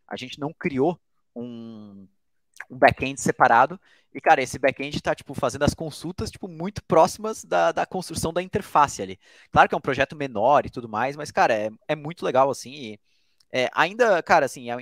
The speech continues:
ainda tá, tá muito incerto todas as possibilidades que a gente tem com o Edge daqui pra frente. Mas aonde tá sendo mais utilizado Edge hoje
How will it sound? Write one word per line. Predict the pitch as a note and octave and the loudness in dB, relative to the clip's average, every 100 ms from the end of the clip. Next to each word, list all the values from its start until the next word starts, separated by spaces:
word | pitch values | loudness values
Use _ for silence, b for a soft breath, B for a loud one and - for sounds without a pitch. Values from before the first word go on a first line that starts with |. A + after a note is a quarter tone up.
| - - | -6 -4
ainda | C3+ F3+ | -4 0
tá, | E3+ D3 A2+ - _ _ _ _ _ _ _ _ _ _ | 4 4 2 -4 _ _ _ _ _ _ _ _ _ _
tá | - | -2
muito | D3+ G3 A3+ | -2 -6 -12
incerto | A#3 - C#3 F3+ - _ - | -10 -2 0 -2 -6 _ -6
todas | F3+ G#3 G3 | -4 -4 -6
as | F3+ | -10
possibilidades | F#3+ - E3+ D3 C#3 - | -10 -10 -8 0 0 0
que | D3 | -8
a | |
gente | C3+ D3 | -12 -14
tem | - B2 C3 _ _ | -12 -12 -14 _ _
com | - C3 | -14 -4
o | A#2+ | -2
Edge | B2 A#2+ | -2 -4
daqui | A#2+ - | -8 -8
pra | B2 | -12
frente. | - F#2+ - - _ _ _ | -10 -14 -16 -20 _ _ _
Mas | G#2 A#2 B2 - - | -2 -2 -2 -8 0
aonde | B2+ C3+ B2 - | 2 2 -4 -10
tá | - D#3+ | -6 -6
sendo | - D#3+ D3 | -6 -10 -8
mais | C3+ D#3 F3+ | -4 -4 -6
utilizado | - D3 A2+ B2 A#2+ A#2 | -12 -8 2 2 2 -2
Edge | A2+ A#2+ A#2+ G2+ | 0 0 -2 -6
hoje | B2+ D3+ G2+ | -4 -6 -10